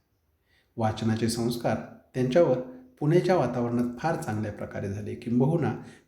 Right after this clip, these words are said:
त्यांनी पुण्याला जे लॉजच्या शिक्षणासाठी ॲडमिशन घेतलं, त्यावेळेला त्यांना पुण्यामध्ये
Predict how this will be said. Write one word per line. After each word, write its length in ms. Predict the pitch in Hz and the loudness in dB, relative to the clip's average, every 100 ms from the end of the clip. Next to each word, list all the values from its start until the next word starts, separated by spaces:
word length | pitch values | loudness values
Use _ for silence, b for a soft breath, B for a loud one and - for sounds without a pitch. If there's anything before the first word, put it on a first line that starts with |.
| - | -4
त्यांनी 180 | 127 | -2
पुण्याला 420 | - 131 123 139 160 | -2 2 2 4 2
जे 280 | 160 160 | 2 2
लॉजच्या 440 | 113 123 - - 156 | 2 2 0 -2 0
शिक्षणासाठी 600 | - 131 139 123 123 123 | -2 -4 -2 -2 -2 0
ॲडमिशन 460 | 110 107 120 120 127 | 0 0 0 0 2
घेतलं, 360 | 151 131 110 113 B B _ | 2 2 -2 -4 B B _
त्यावेळेला 540 | 156 170 175 180 123 120 - - _ | 2 4 6 4 0 -2 -10 -20 _
त्यांना 200 | - 143 | -6 -4
पुण्यामध्ये 840 | 147 147 143 151 147 143 147 156 | -2 -2 0 2 2 2 0 -2